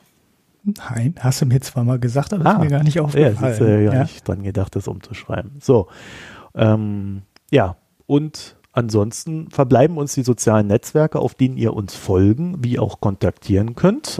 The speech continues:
Speaker 2: Äh, das wären Twitter, Reddit und Facebook, jeweils at mikroökonomen mit O E.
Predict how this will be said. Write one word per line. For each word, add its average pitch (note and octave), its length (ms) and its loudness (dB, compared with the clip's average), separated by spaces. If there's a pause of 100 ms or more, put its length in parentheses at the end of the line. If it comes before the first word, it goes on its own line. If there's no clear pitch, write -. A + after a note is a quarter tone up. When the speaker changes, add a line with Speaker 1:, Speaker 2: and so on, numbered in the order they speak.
Speaker 2:
Äh, F#2 340 -2
das G2 240 -8
wären F#2 280 -4
Twitter, D3+ 540 0 (120)
Reddit G2 380 2
und F2+ 180 -10
Facebook, - 540 -2
jeweils G#2 560 0 (600)
at - 360 0
mikroökonomen A#2+ 1080 -2
mit - 400 -2
O F#2+ 240 -4
E. D3 360 2